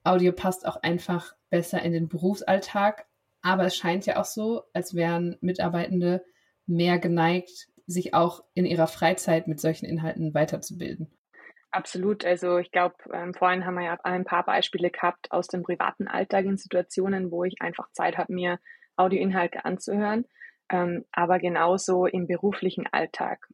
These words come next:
Speaker 2: ähm, sind Audioinhalte sehr beliebt, grad bei Sales-Teams. Sales-Teams verbringen ja wahnsinnig viel Zeit im Auto, wenn der direkte Kundenkontakt da ist und können sich im Auto so wirklich gut mit Audioinhalten auseinandersetzen, was mit Videos gar nicht möglich wäre, geschweige denn mit Text.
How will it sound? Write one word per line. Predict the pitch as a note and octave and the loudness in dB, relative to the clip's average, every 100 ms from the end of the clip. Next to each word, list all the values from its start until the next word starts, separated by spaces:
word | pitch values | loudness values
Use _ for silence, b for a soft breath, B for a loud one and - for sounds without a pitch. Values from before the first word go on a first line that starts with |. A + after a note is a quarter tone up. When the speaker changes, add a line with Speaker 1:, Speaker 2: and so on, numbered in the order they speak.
| - | -8
Speaker 2:
ähm, | D#3+ D#3+ | -8 -8
sind | - E3+ E3 | -4 -4 0
Audioinhalte | E3 E3+ E3 F3 E3 D3+ D#3 | 2 2 0 -2 0 -2 -2
sehr | - - | -6 -6
beliebt, | - - - | -6 -8 -4
grad | - - | -2 0
bei | - F3 | 0 2
Sales-Teams. | E3+ F3 - - B3 C#4 - B B B _ | 4 2 2 0 2 0 -8 B B B _
Sales-Teams | - F3+ - G3 F#3 | 2 2 4 0 2
verbringen | F3+ F3 F#3 F#3 F3 | -2 0 -2 0 0
ja | E3 | 0
wahnsinnig | E3 F3 F3+ F3+ | 0 -2 -6 0
viel | F#3 F#3 | 0 2
Zeit | - - - | 2 0 0
im | F3 - | -2 0
Auto, | E3 - G#3 A3+ | 0 0 0 0
wenn | E3+ E3+ F#3 | -2 0 0
der | F3 E3+ | 0 0
direkte | F3+ F3+ - | 0 -2 -4
Kundenkontakt | - F#3+ G3 F#3+ F3 F3 - | -6 -6 -4 -4 -2 -4 -4
da | - - | -4 0
ist | - G#3+ - B B B B _ | 2 2 0 B B B B _
und | F#3 F#3 | -2 0
können | F3 F3 F#3+ | 2 2 2
sich | F#3 - | 2 0
im | - | 0
Auto | - - F3 | 0 0 -2
so | - E3 | -2 0
wirklich | F#3 F3 - | 0 -2 0
gut | F#3+ F3 | 0 0
mit | E3 | 0
Audioinhalten | - E3 E3+ E3 D#3 E3+ | 0 0 -2 -2 -2 0
auseinandersetzen, | D#3+ E3 D#3 E3 D#3+ F3 - - - | 0 0 0 0 -2 -4 -8 -6 -4
was | D#3 | -2
mit | E3 - | -4 -4
Videos | E3+ E3+ - | -2 -2 0
gar | D3+ | -2
nicht | D#3+ - | -2 -6
möglich | D#3+ E3+ - | -6 -6 -2
wäre, | D#3 | 0
geschweige | - - D3 D#3 | 0 0 0 -2
denn | D#3 D#3 | -4 -4
mit | - | -6
Text. | - - - | -8 -8 -12